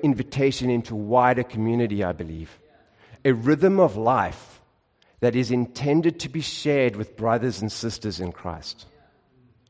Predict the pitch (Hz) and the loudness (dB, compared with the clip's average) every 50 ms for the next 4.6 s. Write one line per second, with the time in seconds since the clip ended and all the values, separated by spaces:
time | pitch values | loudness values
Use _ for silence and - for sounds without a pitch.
0 | _ _ _ _ _ _ _ _ _ _ _ _ _ _ _ _ _ _ _ _ | _ _ _ _ _ _ _ _ _ _ _ _ _ _ _ _ _ _ _ _
1 | - 117 _ _ 139 151 160 160 160 160 165 165 170 196 190 180 165 143 143 147 | -20 -20 _ _ 4 8 8 10 10 10 10 8 6 6 6 4 4 4 6 6
2 | 156 165 196 208 208 196 131 139 127 - 131 123 123 120 123 120 117 - 127 120 | 8 8 8 8 8 6 6 2 0 0 0 2 2 2 2 0 0 0 0 0
3 | 117 120 - 123 127 127 120 120 127 123 131 113 135 135 127 - - 117 - - | 0 2 0 2 2 2 2 2 2 0 2 2 0 0 -2 -2 -8 -10 -10 -8
4 | 131 156 170 139 - 139 131 127 131 127 127 - | -6 -6 -6 -2 0 2 2 2 2 0 -2 -10